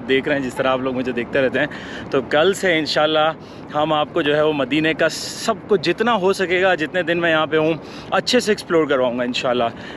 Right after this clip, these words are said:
जो मस्जिद नबी की मैं अभी जो है वो बहुत ज़्यादा रश है, लेकिन हम, अ, कोशिश करेंगे, अ, अलबैक से फ्री होने के बाद, तब तक जो है ना तरावी के बाद लोग सारे निकल गए होंगे, तो फिर हमें जो है वो पॉसिबली चांस मिलेगा इंशाल्लाह अंदर जाने का। तो सलाम अर्ज़ करने के लिए अंदर भी जाएंगे,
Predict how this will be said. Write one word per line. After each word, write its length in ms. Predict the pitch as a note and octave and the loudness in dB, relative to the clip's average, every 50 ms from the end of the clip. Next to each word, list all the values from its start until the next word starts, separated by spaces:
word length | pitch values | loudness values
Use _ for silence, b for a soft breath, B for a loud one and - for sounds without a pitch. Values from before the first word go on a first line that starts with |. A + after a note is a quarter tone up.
| B B | B B
जो 220 | - D3 D#3+ D#3+ D#3 | 2 4 4 4 4
मस्जिद 320 | C#3+ C#3 C#3+ B2+ D#3 E3 | 2 0 -2 0 0 0
नबी 260 | E3+ E3 D#3 C#3 E3+ D#3+ | 2 2 2 0 0 -2
की 80 | D#3+ | -2
मैं 140 | E3 D#3+ D#3+ | 0 2 2
अभी 200 | D3+ C3+ D#3 E3+ | 2 2 0 0
जो 120 | D3 D#3 D#3 | 2 2 2
है 80 | D#3 | 4
वो 120 | D#3+ D#3+ D#3+ | 2 2 0
बहुत 280 | B2+ C3+ B2+ D3 D#3 | -2 0 0 0 2
ज़्यादा 220 | C#3 D3+ D3+ D3 D#3 | 2 2 2 2 2
रश 240 | C#3 D3 D#3 - F3+ | 2 2 2 2 0
है, 60 | E3 | -2
लेकिन 240 | D3+ C#3+ D3 D#3+ D#3 | -2 0 0 0 0
हम, 260 | C#3+ D3 D3+ E3 D#3+ | 0 0 -2 -2 -2
अ, 180 | - D3 C#3 | 0 0 0
कोशिश 340 | C3+ C3+ C#3+ C#3 B2+ D3 C#3+ | 2 2 0 -2 -2 -4 -4
करेंगे, 340 | - E3 D3 D#3 D#3 D#3+ - | -2 -2 0 0 2 0 0
अ, 500 | - - - - - - C#3+ C#3 C3 C3+ D3 | -2 -2 -8 -14 -8 -2 0 0 2 2 2
अलबैक 300 | C#3 C#3 C3+ D#3 D#3+ - | 0 2 2 0 -2 -2
से 100 | - E3 | -4 -8
फ्री 160 | B2+ E3 E3 | -4 -2 0
होने 200 | D#3 D3+ D#3 D3 | 2 2 2 0
के 60 | C#3+ | 2
बाद, 200 | D#3 E3 E3+ - - | 2 0 0 0 -2
तब 100 | C#3 - | -4 -2
तक 60 | - D#3+ | -2 -2
जो 140 | D3 D3 | 0 0
है 60 | D3 D#3+ | 0 0
ना 80 | F#3 | 0
तरावी 320 | - D#3 C#3 C#3+ C#3 C#3+ D#3+ | 0 2 2 2 0 0 -2
के 100 | D3+ D3 | -2 0
बाद 200 | D3+ D3+ D3 C3+ | 0 0 0 0
लोग 200 | C#3 C#3+ D3+ C#3+ | 0 0 0 0
सारे 380 | - D#3 C#3 C#3+ D#3+ F#3+ G3+ - | 0 0 2 2 2 0 0 0
निकल 260 | D3 C#3+ C3+ D3+ C#3+ C#3 | -2 -2 0 0 0 2
गए 120 | C3 C3+ | 2 0
होंगे, 280 | B2+ A#2+ A2 A2 A2+ - - - B B B B B | -2 -2 -4 -6 -6 -8 -8 -10 B B B B B
तो 60 | D3+ | -2
फिर 220 | - - G3 G3 | 2 2 4 4
हमें 220 | F#3+ F3 F#3 F3+ E3+ | 4 4 2 0 2
जो 100 | D#3 E3+ | 2 2
है 60 | E3 | 2
वो 80 | E3+ D#3+ | 2 2
पॉसिबली 360 | D3 D#3 C#3+ E3 D#3+ E3 D#3+ | 0 -2 -2 -2 -2 -4 -2
चांस 300 | D3+ D#3+ D3 D3+ C#3+ C3+ | 0 0 0 0 0 -2
मिलेगा 260 | D3 C#3+ D3+ D3+ D3+ | -2 0 0 0 0
इंशाल्लाह 340 | D3 C3+ - C#3+ C#3+ D3 C#3 | 0 -2 -2 0 0 0 0
अंदर 160 | C3+ C#3+ D3 | 0 0 0
जाने 260 | C3 C#3 C3+ C3 C3 | 2 2 0 0 2
का। 120 | B2 C3+ B2+ - - B B B B B B B | 0 0 -2 -2 -8 B B B B B B B
तो 80 | C#3 | -4
सलाम 320 | B2 D3 C3+ C3+ D3 D3+ D3 | 0 0 2 2 2 2 2
अर्ज़ 160 | C#3 C3+ - | 2 0 0
करने 180 | D3 C#3 C#3 C3+ | -2 -2 -2 0
के 60 | C3 C#3+ | 0 0
लिए 100 | C3+ C3 | 0 0
अंदर 160 | B2+ C3 D3+ | 0 0 0
भी 100 | D3+ D3+ | 2 2
जाएंगे, 340 | C#3 C#3 C3 B2+ B2 A#2+ A#2 | 2 2 2 0 0 -2 -4